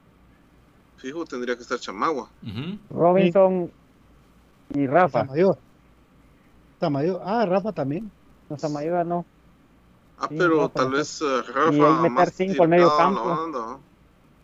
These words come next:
Speaker 3: Sí, Rafa tiene que ir a una banda y pondría a Pelón en una
Speaker 2: No, po-,
Speaker 3: eventual de cinco en el medio
Speaker 2: es que
Speaker 3: campo.
Speaker 2: puedes poner a Lescano en una banda.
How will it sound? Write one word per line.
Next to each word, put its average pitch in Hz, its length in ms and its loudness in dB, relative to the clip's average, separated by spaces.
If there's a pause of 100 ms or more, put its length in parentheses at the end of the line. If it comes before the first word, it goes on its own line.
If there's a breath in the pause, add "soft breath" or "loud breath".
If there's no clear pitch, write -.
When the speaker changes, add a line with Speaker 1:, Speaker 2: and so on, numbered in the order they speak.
(1040)
Speaker 3:
Sí, 180 360 -2 (100)
Rafa 165 240 -4
tiene 117 240 -6
que 120 140 -6
ir 113 80 -2
a 107 80 -6
una 110 180 -6
banda 151 420 -4 (100)
y 120 280 -4 (180)
pondría 120 440 0
a - 20 -2
Pelón 123 440 0
en 120 140 -2
una 117 560 -2 (480)
Speaker 2:
No, 156 140 -6
po-, 113 80 -2
Speaker 3:
eventual 117 360 2
de 123 120 -2
cinco 135 320 -2
en 117 80 -2
el 110 60 -2
medio 123 220 0
Speaker 2:
es 113 60 -6
que - 60 -12
Speaker 3:
campo. 147 220 2
Speaker 2:
puedes 143 180 -2
poner 160 240 -4
a 160 60 -4
Lescano 165 420 -6
en 165 60 -14
una 160 120 -10
banda. 156 380 -8